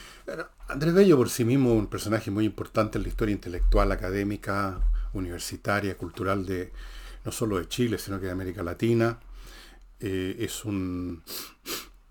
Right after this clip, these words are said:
un intelectual, fue un intelectual de, de gran calibre. Es el tipo de personajes estatuarios.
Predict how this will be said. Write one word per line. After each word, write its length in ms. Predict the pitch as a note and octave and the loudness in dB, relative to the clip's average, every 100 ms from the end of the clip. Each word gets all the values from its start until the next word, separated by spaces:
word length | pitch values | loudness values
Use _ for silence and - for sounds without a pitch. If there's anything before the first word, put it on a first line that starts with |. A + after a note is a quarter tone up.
| - - - - - - - - - - - - - - G#2 - - - - | -20 -16 -14 -12 -14 -14 -16 -20 -20 -20 -20 -20 -20 -16 -14 -16 -20 -20 -8
un 140 | A#2+ A2+ | -4 -2
intelectual, 720 | F#2+ G2 F2+ - A2 G#2 G2 | -2 -6 -4 2 2 2 -4
fue 200 | - D#3+ | 4 4
un 100 | G2+ | 4
intelectual 520 | F2+ G2 F2+ - G2+ | -2 -6 -4 -2 -2
de, 280 | F#2 F2+ E2+ | -2 -6 -6
de 120 | F#2 | -8
gran 460 | F2 G2 G2+ F2+ D#2+ - | -2 -2 -2 -4 -8 -6
calibre. 580 | F2 F2+ G#2 G#2+ A2+ A2+ - - - - - - - - - - - - - | -4 -2 0 2 0 -2 -16 -20 -20 -20 -20 -20 -20 -20 -18 -18 -18 -20 2
Es 180 | F#3+ F#3+ | 6 6
el 140 | F3+ | 4
tipo 220 | G3 G3 | 4 6
de 80 | F3+ | 6
personajes 920 | D#3 - C3+ D#3 - F3 D#3+ - - - - - | 6 4 4 4 4 0 -2 -6 -12 -20 -10 -6
estatuarios. 760 | - - G#2+ A2 F#2 - - | -4 -4 -4 -4 -6 -8 -14